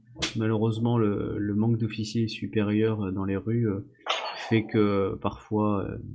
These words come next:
on va dire que ça, ça grogne. Ça n'est pas encore monté, mais, euh, n'hésitez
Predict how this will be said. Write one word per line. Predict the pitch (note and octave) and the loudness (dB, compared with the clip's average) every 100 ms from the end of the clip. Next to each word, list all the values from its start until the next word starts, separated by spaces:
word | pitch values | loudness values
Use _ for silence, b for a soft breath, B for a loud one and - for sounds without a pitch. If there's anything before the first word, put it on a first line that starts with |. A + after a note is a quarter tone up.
| - _ b b _ | -14 _ b b _
on | - | 0
va | G#2+ G#2 | 2 4
dire | A2+ A#2 | 4 2
que | A#2+ G#2+ G2+ G2 | 2 2 2 0
ça, | - - - | -2 -6 -6
ça | - A2+ | -4 -2
grogne. | A2 A#2 A2+ G#2+ | 2 4 2 0
Ça | A2+ | -2
n'est | G#2+ | -2
pas | G#2+ A2 | 0 0
encore | A2 A2+ | 0 -2
monté, | G#2+ G#2+ G#2+ B2+ | 0 -2 0 0
mais, | B2+ G#2+ G#2+ | 2 2 2
euh, | G2+ - G#2+ G#2+ - _ - | 0 -2 -6 -10 -14 _ -6
n'hésitez | G#2+ G#2+ G#2 G2+ A2 | 0 0 0 -2 -4